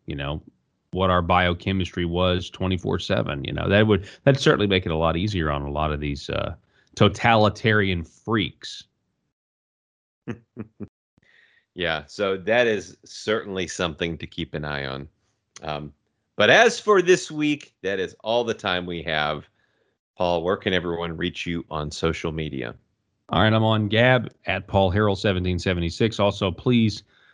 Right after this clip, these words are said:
Speaker 1: uh, follow the Worm Podcast. Uh, that's W I R M Podcast on Gab T V.
Speaker 2: And you can follow me, of course, on Gab at Brad Shepard. Paul, any final words of wisdom before we say goodbye?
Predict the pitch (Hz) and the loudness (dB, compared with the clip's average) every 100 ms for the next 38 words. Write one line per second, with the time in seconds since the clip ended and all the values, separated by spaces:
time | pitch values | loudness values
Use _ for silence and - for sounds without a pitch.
0 | _ - 90 85 - 107 101 98 90 90 | _ 4 4 4 4 4 4 2 0 0
1 | 85 87 95 92 87 - 107 101 107 98 | 0 2 2 2 0 2 2 2 2 2
2 | 95 - - 87 82 80 80 - 87 87 | 2 -4 -6 0 0 0 -2 0 0 0
3 | 80 85 80 80 80 92 82 80 - - | 0 2 4 2 0 0 0 0 -2 -2
4 | - 82 85 87 82 - - _ - 113 | 2 2 2 2 2 2 -6 _ 4 6
5 | 104 87 87 - - 85 92 104 117 117 | 6 4 2 -2 -6 0 2 2 2 -2
6 | - - 123 123 135 123 - _ _ _ | -8 -8 -2 0 0 -2 -8 _ _ _
7 | _ _ _ _ _ _ _ _ - 117 | _ _ _ _ _ _ _ _ 2 4
8 | 135 127 113 110 110 104 98 90 - 101 | 4 2 2 4 4 6 4 2 2 2
9 | 90 - 92 92 82 87 82 76 _ - | 2 0 0 0 0 0 0 -2 _ -2
10 | 101 107 - 92 90 87 85 - 92 85 | -2 -2 -6 -4 -2 -2 -4 -4 -4 -2
11 | 85 85 80 _ _ _ _ - 107 104 | -4 -6 -6 _ _ _ _ -10 -4 -2
12 | 101 110 104 - 110 117 95 98 104 92 | -2 -2 -4 0 0 0 0 2 0 0
13 | 95 82 92 90 92 87 82 - 87 85 | -4 0 0 2 0 0 -2 -2 0 0
14 | 82 82 80 - - - 87 87 95 80 | 0 -2 -4 -6 -16 -6 -2 0 -2 -2
15 | 69 - | -6 -8